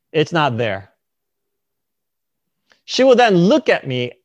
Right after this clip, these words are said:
absolutely dumbfounded, go to the third shelf from the bottom of the pantry, and in what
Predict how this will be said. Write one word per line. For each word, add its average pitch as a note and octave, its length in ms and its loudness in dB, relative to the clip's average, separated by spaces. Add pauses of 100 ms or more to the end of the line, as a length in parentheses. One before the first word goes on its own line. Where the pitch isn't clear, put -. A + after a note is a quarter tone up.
(120)
absolutely A3+ 840 0
dumbfounded, C3+ 960 -4 (680)
go G#3+ 180 4
to C#4 60 0
the C4+ 120 0
third A3+ 300 2
shelf G#3 220 -2
from G#3+ 100 -4
the G3 80 0
bottom F3+ 300 2
of G3 60 -2
the G#3+ 60 -2
pantry, B2 680 -8 (520)
and E3+ 140 0
in E3+ 120 2
what - 300 -2